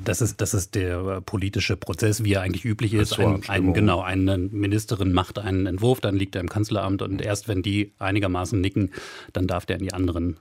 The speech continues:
Speaker 1: ähm, Ressorts. Apropos Ressorts, wir können ja gerade mal kurz sagen, wer da heute zusammensitzt. Also zwei Sozialdemokraten, Svenja Schulze, die erwähnte Umweltministerin, Finanzminister Olaf Scholz, für den Fall, dass das Geld kosten könnte, und dann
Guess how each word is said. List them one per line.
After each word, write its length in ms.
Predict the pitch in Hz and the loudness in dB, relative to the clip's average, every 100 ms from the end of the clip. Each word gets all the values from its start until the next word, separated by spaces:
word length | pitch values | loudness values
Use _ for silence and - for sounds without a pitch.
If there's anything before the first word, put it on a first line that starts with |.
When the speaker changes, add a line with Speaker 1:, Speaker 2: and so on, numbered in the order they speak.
| - | -4
Speaker 1:
ähm, 220 | 95 85 | -2 -2
Ressorts. 480 | 90 - 90 87 - - - - | -4 -4 -4 -6 -8 -14 -12 -2
Apropos 380 | 107 120 107 104 | -2 0 -2 0
Ressorts, 320 | 98 110 98 | 2 0 0
wir 80 | 98 | 0
können 140 | 120 | 2
ja 40 | |
gerade 220 | 104 104 107 | 2 2 2
mal 100 | 101 | 0
kurz 240 | - 117 | 0 0
sagen, 260 | 113 113 107 | 2 2 2
wer 80 | |
da 120 | 104 95 | 4 2
heute 200 | 101 104 | 2 0
zusammensitzt. 680 | 110 92 95 104 87 - 95 | 0 2 6 4 4 -4 -2
Also 220 | 92 87 | -2 -2
zwei 320 | - 101 107 | -2 0 0
Sozialdemokraten, 1200 | 110 - 107 147 147 - - 95 - 147 165 185 | 0 0 0 2 0 -2 -8 -6 -4 -2 0 0
Svenja 300 | - 113 107 | -2 -2 0
Schulze, 580 | - 120 127 - 147 - 117 | -2 -4 -2 0 0 0 -4
die 100 | 120 | -2
erwähnte 420 | 110 113 127 110 | 0 0 0 0
Umweltministerin, 760 | 120 123 120 120 117 127 113 | 0 0 2 0 0 0 0
Finanzminister 600 | 107 104 101 104 98 101 - | 0 0 0 0 -2 -2 -2
Olaf 220 | 98 95 | -2 -2
Scholz, 360 | - 127 - | -2 -2 -2
für 160 | - 113 | -6 -4
den 140 | 104 | -4
Fall, 180 | 95 101 | -2 -2
dass 100 | 92 | -2
das 140 | 101 - | -4 -4
Geld 220 | 110 - | -4 -2
kosten 320 | 127 - 127 | -4 -2 -2
könnte, 320 | 120 113 123 - - - - - | 0 0 -2 -6 -12 -12 -12 -4
und 160 | 113 | 0
dann 240 | 110 117 | 2 2